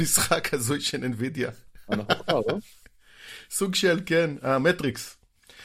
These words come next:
Speaker 1: אבל אני חייב להגיד, אם מישהו לא שמע את הנאום של מנכ"ל אינווידיה, זה עשרים דקות, ואני חייב להגיד, הוא נאום ש-,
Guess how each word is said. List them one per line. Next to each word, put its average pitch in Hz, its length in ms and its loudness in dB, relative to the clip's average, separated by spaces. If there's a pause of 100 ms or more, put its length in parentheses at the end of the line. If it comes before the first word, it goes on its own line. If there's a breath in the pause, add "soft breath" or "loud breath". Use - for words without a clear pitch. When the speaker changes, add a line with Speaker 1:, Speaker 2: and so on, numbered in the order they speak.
(140 loud breath)
Speaker 1:
אבל 147 100 2
אני 160 100 6
חייב 214 220 8
להגיד, 214 520 8
אם 143 220 0
מישהו 233 560 2
לא 147 280 -2
שמע 156 440 2 (520)
את 120 120 -4
הנאום 139 240 2
של 175 120 0
מנכ"ל 135 340 2
אינווידיה, 165 520 2 (800 soft breath)
זה 113 100 -4
עשרים 214 340 2
דקות, 208 480 4 (280)
ואני 120 1080 0
חייב 180 240 0
להגיד, 190 420 0 (160)
הוא 120 580 -2
נאום 151 400 -2
ש-, - 160 -6